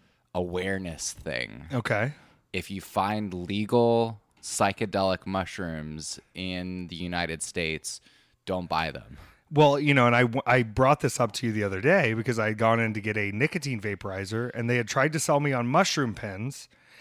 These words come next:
Speaker 2: and that's not what it was. And it was, they were like, "Oh,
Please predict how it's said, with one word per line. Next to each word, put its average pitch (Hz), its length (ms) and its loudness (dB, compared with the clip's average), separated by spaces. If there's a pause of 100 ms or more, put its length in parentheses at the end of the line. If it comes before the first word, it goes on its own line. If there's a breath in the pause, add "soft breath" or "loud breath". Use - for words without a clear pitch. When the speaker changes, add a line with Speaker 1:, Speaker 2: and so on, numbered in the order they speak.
(300 soft breath)
Speaker 2:
and 131 140 2
that's 165 200 2
not 170 220 6
what 196 140 6
it 160 100 4
was. 139 600 2
And 127 120 2
it 147 100 2
was, 139 360 2 (160)
they 147 160 0
were 143 120 2
like, 135 200 0
"Oh, 139 260 4